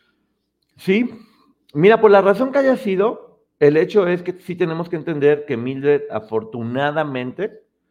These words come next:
no le pasó nada. No le pasó nada, afortunadamente, su historia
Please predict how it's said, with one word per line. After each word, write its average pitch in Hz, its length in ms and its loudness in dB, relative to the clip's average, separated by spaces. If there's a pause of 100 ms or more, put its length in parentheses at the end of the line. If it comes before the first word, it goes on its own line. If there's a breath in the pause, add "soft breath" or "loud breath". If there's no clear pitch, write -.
(220)
no 131 300 -2
le 143 140 2
pasó 120 640 -6 (240)
nada. 95 540 -10 (1120)
No 123 200 -2
le 147 100 4
pasó 127 280 -6
nada, 131 440 -2
afortunadamente, 120 1080 -6
su 143 340 -6
historia 127 720 -4